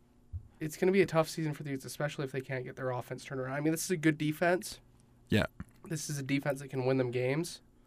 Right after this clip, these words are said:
Speaker 1: It's gonna keep them in games at least, but <laughs> they're not gonna be able to win games against Oregon or, um, Arizona State or
Speaker 2: With those
Speaker 1: U-,
Speaker 2: mistakes, for
Speaker 1: U S C,
Speaker 2: sure.
Speaker 1: yeah,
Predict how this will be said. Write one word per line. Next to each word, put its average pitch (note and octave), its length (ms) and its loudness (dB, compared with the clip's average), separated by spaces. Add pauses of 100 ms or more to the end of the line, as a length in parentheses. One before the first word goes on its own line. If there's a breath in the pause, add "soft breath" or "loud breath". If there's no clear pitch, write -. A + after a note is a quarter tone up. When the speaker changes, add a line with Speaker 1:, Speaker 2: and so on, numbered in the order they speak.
(800)
Speaker 1:
It's - 80 -14
gonna C#3+ 120 0
keep D3+ 240 -2
them D3+ 80 -2
in D#3 100 2
games D3+ 220 0
at C3 100 -2
least, C#3 420 -2 (360)
but C3 240 2 (440)
<laughs> - 180 -10
they're E3 100 8
not D3 200 4
gonna D3 100 -4
be C#3+ 60 -2
able C3+ 100 2
to C3 80 0
win B2 180 2
games B2 480 -2 (520)
against C3 280 0
Oregon A2+ 580 0
or, A#2 580 -2
um, A2 420 -4 (680)
Arizona B2+ 360 0
State A2 500 -4
or A#2+ 400 2
Speaker 2:
With G#2+ 220 8
those G#2+ 220 6
Speaker 1:
U-, G#2 40 4
Speaker 2:
mistakes, - 580 4
for D3 100 0
Speaker 1:
U A2 80 8
S - 60 6
C, - 60 2
Speaker 2:
sure. A2 260 6
Speaker 1:
yeah, B2 240 2